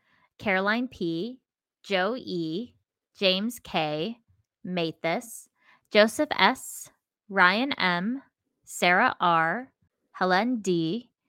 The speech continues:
Joshua M, Michael D, M Leatham, Janae H, Jennifer P,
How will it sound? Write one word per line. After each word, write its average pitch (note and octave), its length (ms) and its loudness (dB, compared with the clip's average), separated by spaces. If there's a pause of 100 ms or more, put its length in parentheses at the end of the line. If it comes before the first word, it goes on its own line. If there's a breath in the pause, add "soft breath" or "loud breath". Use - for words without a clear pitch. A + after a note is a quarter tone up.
(160)
Joshua G3+ 460 0
M, F3 440 0 (400)
Michael F3 340 -2
D, F3+ 540 -4 (560)
M G3+ 300 4
Leatham, E3+ 580 -2 (320)
Janae F#3 420 -2
H, - 500 -6 (320)
Jennifer G3 320 -2
P, F3+ 520 -6